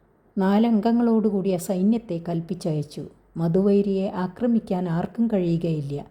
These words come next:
എങ്കിലും സ്നേഹാധിക്യത്താൽ രക്ഷാസൈന്യത്തെ അയച്ചതാണ്. അനന്തരം ശ്രീകൃഷ്ണൻ അതിസ്നേഹിതന്മാരും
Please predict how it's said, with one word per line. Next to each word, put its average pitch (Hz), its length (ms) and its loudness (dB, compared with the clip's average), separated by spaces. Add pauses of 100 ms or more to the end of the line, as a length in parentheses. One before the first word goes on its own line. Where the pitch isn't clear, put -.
എങ്കിലും 208 500 0 (160)
സ്നേഹാധിക്യത്താൽ 196 1120 0
രക്ഷാസൈന്യത്തെ 185 1040 0 (120)
അയച്ചതാണ്. 156 640 -2 (480)
അനന്തരം 220 520 4
ശ്രീകൃഷ്ണൻ 202 640 0 (420)
അതിസ്നേഹിതന്മാരും 196 1160 2